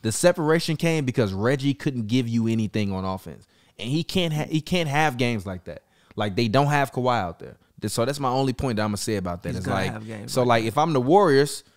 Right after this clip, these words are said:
Speaker 1: I'm thinking we can score on, we can score on the Suns. If I'm Steph Curry, I can, I can score on Chris Paul. Jordan Poole, you can score on Chris Paul.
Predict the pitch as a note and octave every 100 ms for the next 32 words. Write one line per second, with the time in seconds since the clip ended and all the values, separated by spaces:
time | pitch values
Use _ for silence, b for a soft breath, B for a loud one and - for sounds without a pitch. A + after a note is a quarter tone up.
0 | b C#3 E3 E3+ C#3 C#3 G#3+ D3+ - F3+
1 | A#3 C#3 A#2 A2 - - A#2 E4+ C#4 G2+
2 | - C3 D3+ C3+ - A#2 E3 F#3+ D3 -
3 | F3 D#3 F3+ - B2 F3 G2+ G#2+ F#2+ -
4 | F2 - F2 - - b b b B2+ B2+
5 | - C#3+ F3+ C3 A2+ F#2 E2+ F2 - E2+
6 | G#2+